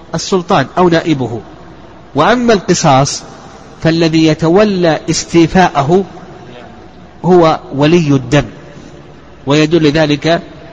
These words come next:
آه، ما جاء في صحيح مسلم من حديث صاحب النسعة،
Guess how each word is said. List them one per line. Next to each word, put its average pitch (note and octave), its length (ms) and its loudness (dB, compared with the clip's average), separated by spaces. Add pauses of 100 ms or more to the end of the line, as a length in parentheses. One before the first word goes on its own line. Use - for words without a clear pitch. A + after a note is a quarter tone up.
(240)
آه، C3+ 160 -4 (140)
ما D3 180 2
جاء D3+ 280 0
في C#3+ 140 -2
صحيح C3+ 260 -6
مسلم F#3 460 0 (420)
من D3+ 120 -2
حديث D#3 480 0
صاحب C3+ 340 -2
النسعة، C3+ 460 -4